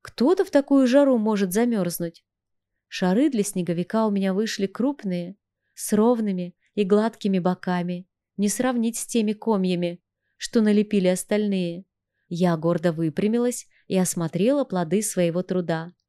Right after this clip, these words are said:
Красотища! Шлеп, хруть!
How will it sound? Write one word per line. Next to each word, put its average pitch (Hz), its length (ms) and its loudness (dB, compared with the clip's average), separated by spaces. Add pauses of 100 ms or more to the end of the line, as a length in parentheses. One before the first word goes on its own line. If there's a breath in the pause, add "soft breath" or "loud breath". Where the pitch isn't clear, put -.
(420)
Красотища! 202 1000 -2 (840)
Шлеп, 320 460 2 (300)
хруть! - 520 2